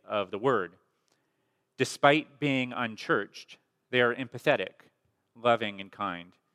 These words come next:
Uh, I gazed into her face and felt a rush of love and happiness. I had raised her without sin. She did have a moral code, one she followed not from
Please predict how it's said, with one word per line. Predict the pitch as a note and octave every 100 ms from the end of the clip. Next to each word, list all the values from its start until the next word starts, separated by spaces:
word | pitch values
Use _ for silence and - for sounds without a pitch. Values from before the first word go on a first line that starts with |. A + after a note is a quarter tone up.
| _ _ _ _ _ _ -
Uh, |
I | A2 B2
gazed | B2 D3 D#3 D3
into | C#3+ B2
her | C3 A#2+
face | - B2+ A2+ -
and | A2+ G#2+
felt | B2 A2
a | G#2+
rush | A2 G#2 A2
of | G2
love | G#2 A2 G#2+ G2
and | F#2
happiness. | G2+ F#2+ F#2 F2 - - _ _ _ _ _ _
I | A2
had | B2 A2+
raised | A2+ B2 B2+ -
her | G#2 F#2 A2 _ _ A2
without | A#2+ A2+ G2+ G#2+
sin. | - - D3+ F2 F2 _ _ _ _ _ _ _ _ _ _ _ -
She | D3
did | C#3+ A3+
have | G#3 C3
a |
moral | C3+ A#2 G2 E2+
code, | G2 E2 F2 _ _ _ _ _
one | C3 D#3
she | E3 E3
followed | D3+ D3+ E3 D3+ A2 A2+
not | A#2+ C3+ -
from | _ C#3 A#2